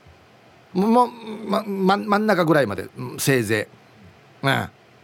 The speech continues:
十秒、十五秒ぐらいで戻ってくれるところだったらいけるかなって思いますけども、後ろに一人でも人がいたらダメですね、僕は。はい。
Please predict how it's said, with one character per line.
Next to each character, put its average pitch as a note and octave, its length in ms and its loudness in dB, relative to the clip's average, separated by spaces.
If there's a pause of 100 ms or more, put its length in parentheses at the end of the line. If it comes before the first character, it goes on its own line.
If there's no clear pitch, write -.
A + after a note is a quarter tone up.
(440)
十 D#3 380 4
秒、 C#3+ 440 4
十 C#3+ 300 2
五 D3 200 2
秒 C3 220 2
ぐ F#2+ 100 -2
ら F2+ 80 -4
い E2+ 40 -4
で F#2 60 -2
戻 G2 220 0
っ - 20 -8
て - 140 -8
く G2 100 -6
れ G2 100 -2
る E2 60 -10
と A2+ 120 -8
こ C#3 140 0
ろ B3+ 60 2
だ E4 80 4
っ F4 40 -6
た A4+ 180 0
ら A4 80 4
い G4 60 6
け D4+ 100 4
る G#3+ 80 4
か C#3+ 100 0
な C3+ 120 2
っ - 20 -6
て C3+ 80 -2
思 A2+ 80 0
い A2 40 2
ま G2+ 60 -2
す - 80 -8
け G#2+ 80 0
ど G#2 60 2
も、 A#2 80 0
後 E3 200 2
ろ G3+ 80 6
に A#3 140 2 (240)
一 A#3+ 120 2
人 B3+ 180 4
で A#3+ 80 6
も E3+ 40 2
人 D#3+ 140 2
が D3+ 80 4
い - 20 0
た B2 80 -2
ら A2 40 -2
ダ B2 120 2
メ C3+ 280 0
で A2 60 -6
す - 180 -10
ね、 E2+ 120 -8
僕 F2 220 -14
は。 - 100 -14 (640)
は B2 200 0
い。 - 80 -10